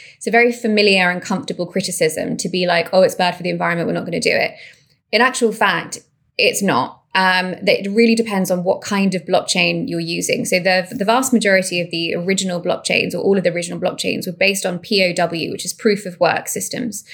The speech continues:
What that means is that in order to kind of prove a transaction, um, on the blockchain, you have to have a huge amount of computing power because your computer has to solve really complex equations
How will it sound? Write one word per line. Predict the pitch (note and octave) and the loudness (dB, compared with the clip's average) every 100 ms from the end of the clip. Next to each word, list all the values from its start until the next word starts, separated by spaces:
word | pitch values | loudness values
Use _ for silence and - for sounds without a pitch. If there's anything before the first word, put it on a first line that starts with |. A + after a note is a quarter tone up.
| - - - _ | -18 -18 -20 _
What | A3+ | 2
that | - A#3 | 2 2
means | G3 F3 E3+ | 2 2 0
is | E3+ F#3 | -2 0
that | F#3 | 0
in | F#3+ | 0
order | G3 G#3 | 0 0
to | G#3 | -2
kind | G3+ | -2
of | F#3 - | -4 0
prove | G#3+ G3+ F#3+ | 2 2 0
a | - | -2
transaction, | - F3+ E3+ - - - - - - - _ | -4 -4 -2 -2 -4 -4 -6 -6 -10 -20 _
um, | F3+ F3 F3 - | 0 2 0 2
on | G3+ | 4
the | F#3+ | 4
blockchain, | F#3 F3+ - - - - - | 2 0 0 -2 -2 -4 -6
you | F#3+ F#3+ F#3+ | -6 -2 -2
have | F#3 G3 G3 | -2 -4 -2
to | - F#3 F3 | 0 0 0
have | F3+ F3+ F3 | 0 -2 -2
a | F#3 | -2
huge | A#3 A#3 | 2 2
amount | G#3+ F#3+ | 2 -2
of | F#3 | -4
computing | - E3+ G3+ G3+ F3 | -8 -6 -4 -2 -4
power | E3+ F3 F3 | -4 -4 -2
because | F3+ F3 F3 | -4 -4 -6
your | F3 | -4
computer | F3+ - G#3 G3+ | -6 -2 -2 -2
has | F3 E3+ | -6 -6
to | F3+ | -6
solve | - F#3 E3+ E3+ - | 2 4 4 0 -4
really | F#3+ F#3 | -2 -2
complex | F3+ F#3 F3 F#3 - | -2 -6 -2 -4 -4
equations | F3 F#3 F3+ F3 - - | -2 -2 0 -4 -6 -8